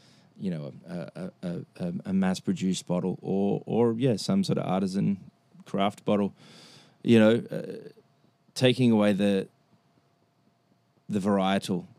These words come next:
off the label, I think, has some benefits that would probably piss off a lot of people, but,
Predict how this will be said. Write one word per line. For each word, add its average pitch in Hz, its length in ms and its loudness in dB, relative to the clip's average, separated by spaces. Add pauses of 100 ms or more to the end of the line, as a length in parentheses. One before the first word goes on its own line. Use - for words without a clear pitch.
(100)
off 95 160 -2
the - 80 -2
label, 92 420 0 (100)
I - 40 -12
think, - 280 -4
has 90 360 -4
some - 460 -4
benefits 95 600 -6
that 107 240 -6
would 113 140 -2
probably 113 280 2
piss - 280 -2
off 90 160 -2
a 95 40 -2
lot 92 140 0
of 90 80 -6
people, 95 280 -4
but, 90 260 -6